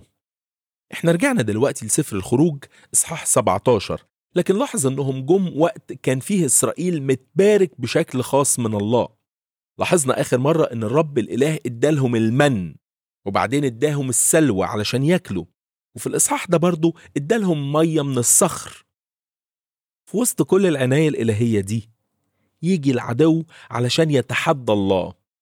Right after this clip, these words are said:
ويمنع شعب الله من المشي في طريقهم لغاية كنعان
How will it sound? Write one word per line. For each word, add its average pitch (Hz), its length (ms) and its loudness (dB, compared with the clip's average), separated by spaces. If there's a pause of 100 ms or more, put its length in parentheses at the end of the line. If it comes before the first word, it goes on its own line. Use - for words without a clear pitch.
(260)
ويمنع 151 480 2
شعب 135 380 0
الله 143 300 0
من 123 180 -4
المشي 127 520 -2
في - 80 -16
طريقهم 139 600 2
لغاية 160 360 0
كنعان 135 560 0